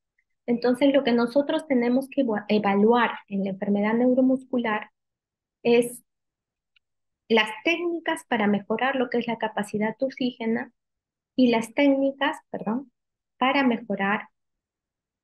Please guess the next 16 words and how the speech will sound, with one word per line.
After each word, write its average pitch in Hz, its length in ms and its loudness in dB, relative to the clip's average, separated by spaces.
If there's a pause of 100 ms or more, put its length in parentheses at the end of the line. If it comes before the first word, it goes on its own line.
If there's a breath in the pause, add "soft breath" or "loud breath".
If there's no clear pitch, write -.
(100)
este, 190 840 -2 (400)
disminuir 247 640 2
la 233 100 0
fatiga 226 720 -4
de 202 160 0
los 190 180 0
músculos 214 600 -2
expiratorios, 277 920 0 (500 soft breath)
de 214 100 2
los 196 180 0
músculos 233 540 -2
inspiratorios 262 1040 -2 (380)
y 320 320 -2 (540)
el 226 160 0
cier-, 226 360 0
eh, 214 380 -2